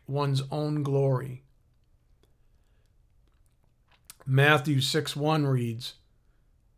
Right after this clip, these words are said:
"Beware of practicing your righteousness before other people in order to be seen by them, for then you will have no reward from your Father who is in heaven." If your best friends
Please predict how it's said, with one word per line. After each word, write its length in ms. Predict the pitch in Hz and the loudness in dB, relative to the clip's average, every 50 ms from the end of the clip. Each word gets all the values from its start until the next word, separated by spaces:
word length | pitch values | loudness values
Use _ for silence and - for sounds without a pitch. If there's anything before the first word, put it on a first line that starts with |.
| _ _ - | _ _ -4
"Beware 560 | 123 139 139 135 131 135 143 151 156 156 160 - | 0 2 2 4 6 8 8 10 10 8 8 6
of 220 | - 147 139 135 | 2 -2 -4 -6
practicing 680 | - - 143 139 143 139 135 156 139 - 156 147 147 143 | -2 0 0 2 0 0 -2 -4 -2 -2 0 0 0 2
your 180 | 139 135 131 | 2 2 2
righteousness 920 | 127 131 135 143 135 135 135 123 - - - 135 123 117 - - - - - _ _ _ _ _ _ _ _ _ _ _ _ - | 4 4 4 4 2 0 -2 -2 -2 -2 -2 -4 -2 -2 -4 -6 -8 -10 -16 _ _ _ _ _ _ _ _ _ _ _ _ -4
before 500 | 170 151 135 - 175 175 175 180 - - | -4 -4 -2 0 2 4 4 4 4 4
other 220 | 160 156 156 147 | 4 4 4 2
people 560 | 135 - - 165 143 131 - 117 120 123 - - _ _ _ _ _ _ _ | 0 0 -2 -2 -2 -2 -4 -6 -8 -8 -12 -18 _ _ _ _ _ _ _
in 160 | - 156 160 160 | -6 -4 -2 0
order 240 | 160 156 151 147 | 2 2 4 4
to 120 | 139 139 135 | 4 2 2
be 140 | 127 135 131 | 2 2 0
seen 400 | - - - 147 143 143 135 131 | 0 0 0 0 -2 0 0 0
by 180 | 127 120 117 | 0 0 -2
them, 380 | 113 113 120 120 117 123 131 - - _ _ _ _ _ _ _ _ _ _ | -4 -6 -8 -10 -10 -12 -14 -16 -18 _ _ _ _ _ _ _ _ _ _
for 140 | - 156 | -2 0
then 320 | 147 143 156 156 165 170 170 | 2 4 4 6 6 4 4
you 120 | 160 165 | 4 4
will 160 | 165 165 165 | 4 4 4
have 340 | 135 135 143 143 143 139 135 | 4 6 6 6 6 6 4
no 200 | 139 143 151 160 | 4 2 4 4
reward 680 | 160 170 170 165 151 143 139 131 127 123 120 123 135 - - - - | 4 6 6 6 6 6 6 6 4 4 0 -2 -6 -8 -14 -20 -12
from 240 | - - 135 131 | -6 -2 0 0
your 120 | 127 127 127 | 0 0 -2
Father 540 | - - 135 131 131 117 107 110 110 120 - - _ _ _ _ | -2 0 2 2 2 0 -2 -4 -6 -8 -12 -16 _ _ _ _
who 300 | - - 151 139 131 - | -10 -4 -2 0 0 0
is 180 | - - 120 127 | -2 -2 -2 -2
in 120 | 131 127 | -2 -2
heaven." 420 | 117 110 113 107 104 104 107 113 - - _ _ _ _ _ _ _ _ _ _ _ _ _ _ _ _ _ _ _ _ _ _ _ _ _ _ _ _ _ _ _ _ _ _ _ _ _ _ _ _ _ _ _ _ _ _ _ _ _ _ _ _ - | -2 -4 -6 -8 -10 -10 -12 -14 -16 -18 _ _ _ _ _ _ _ _ _ _ _ _ _ _ _ _ _ _ _ _ _ _ _ _ _ _ _ _ _ _ _ _ _ _ _ _ _ _ _ _ _ _ _ _ _ _ _ _ _ _ _ _ -6
If 100 | 180 240 | -2 0
your 120 | 262 269 | 0 2
best 340 | 220 170 202 202 185 - - | 4 6 8 8 8 6 0
friends 640 | - - 160 156 151 135 123 113 120 131 135 - - | -4 -2 0 0 2 0 0 -2 -6 -8 -10 -12 -16